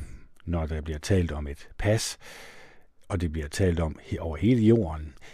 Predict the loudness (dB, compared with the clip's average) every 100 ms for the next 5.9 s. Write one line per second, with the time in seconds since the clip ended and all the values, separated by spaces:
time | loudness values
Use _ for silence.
0 | -20 -20 -14 -6 -4 -2 0 2 6 6
1 | 6 0 0 0 2 0 0 2 2 2
2 | -4 -4 -4 -4 -4 -4 -4 -6 -4 -4
3 | -4 -6 -6 -6 -14 -20 -20 -20 -20 -20
4 | -8 -6 -4 -6 -2 4 6 4 2 -8
5 | -2 0 0 4 2 2 -12 -12